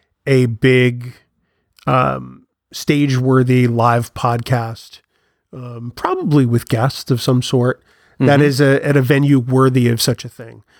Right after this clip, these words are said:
Speaker 1: where there are actual seats and there's an actual stage. Um, you know, uh, that kind of thing. We wouldn't live stream it or anything, but it probably would be some sort of event for charity.
Speaker 2: Mm-hmm.
Speaker 1: Um, I, I would love, love to do something like that.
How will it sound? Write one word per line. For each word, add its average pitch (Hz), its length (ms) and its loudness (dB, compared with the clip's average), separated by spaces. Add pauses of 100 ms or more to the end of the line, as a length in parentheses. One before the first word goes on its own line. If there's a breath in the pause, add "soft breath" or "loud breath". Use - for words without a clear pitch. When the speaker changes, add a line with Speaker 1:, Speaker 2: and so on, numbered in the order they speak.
(120)
Speaker 1:
where 135 140 2
there 127 120 4
are 127 80 2
actual 120 360 -2
seats - 400 0
and 127 100 0
there's 120 140 2
an 127 60 2
actual 117 320 0
stage. 120 500 -6 (540)
Um, - 680 -6
you 151 140 2
know, 123 420 -4
uh, 135 120 -20
that 139 380 -2
kind 127 220 -2
of 123 80 -6
thing. 123 280 -6 (280 loud breath)
We 160 100 2
wouldn't 165 240 2
live 143 300 4
stream 135 280 2
it 127 80 4
or 123 80 4
anything, 123 460 4
but 127 120 2
it 117 80 -2
probably 131 340 0
would 117 220 0
be 123 100 2
some 123 220 0
sort 123 220 -2
of 120 120 -2
event 120 340 -2
for 131 100 -2
charity. 123 520 0 (560)
Speaker 2:
Mm-hmm. 107 280 -16
Speaker 1:
Um, 120 460 -6
I, 151 120 -4
I - 140 0
would 139 180 2
love, 127 640 0
love 147 220 4
to 139 100 0
do 123 100 0
something 117 340 -4
like 110 180 -20
that. - 160 -20